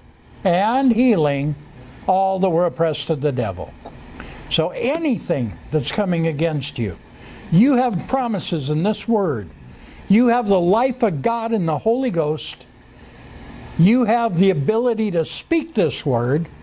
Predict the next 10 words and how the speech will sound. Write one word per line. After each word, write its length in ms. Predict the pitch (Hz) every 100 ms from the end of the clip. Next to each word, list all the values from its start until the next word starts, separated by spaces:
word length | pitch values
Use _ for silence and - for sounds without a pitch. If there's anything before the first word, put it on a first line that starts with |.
| - - - - - - -
So 220 | - 185
you 440 | 175 170 269 294 -
can 360 | - 196 180
walk 400 | 180 208 220 -
like 300 | 180 170 -
Caleb 440 | 214 254 220 165 139
did 320 | 170 175 170 - - -
and 140 | 180 165
just 220 | 214 -
say, 380 | 196 180 165